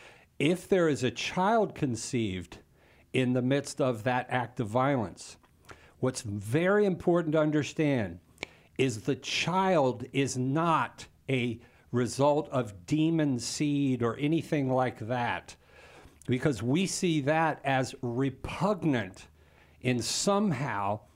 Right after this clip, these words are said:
casting aspersion on an innocent baby.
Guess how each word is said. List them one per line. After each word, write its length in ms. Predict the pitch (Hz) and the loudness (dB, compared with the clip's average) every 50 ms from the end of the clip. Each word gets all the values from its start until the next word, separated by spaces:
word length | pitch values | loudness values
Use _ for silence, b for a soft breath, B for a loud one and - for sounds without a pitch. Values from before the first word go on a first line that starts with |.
| b b b b - | b b b b -8
casting 640 | - - 165 165 165 170 165 - - 170 151 147 | -4 0 2 2 2 0 0 0 0 2 2 2
aspersion 920 | 135 113 - - - - - 190 196 208 220 202 127 139 123 110 110 113 - - - - _ _ | 2 0 0 -4 -6 -2 0 2 4 4 4 2 2 0 0 0 -2 -4 -6 -12 -20 -20 _ _
on 220 | - 151 151 147 151 | 2 4 4 4 4
an 160 | 156 147 151 | 2 2 0
innocent 840 | - - 156 160 180 196 190 180 175 - - 190 180 170 170 - - - _ _ _ _ _ _ _ - | -2 -2 0 0 2 2 2 0 0 0 0 0 0 -2 -6 -12 -20 -20 _ _ _ _ _ _ _ 0
baby. 600 | 175 165 165 170 180 165 151 143 123 98 90 | 2 4 4 4 4 2 2 2 0 0 -6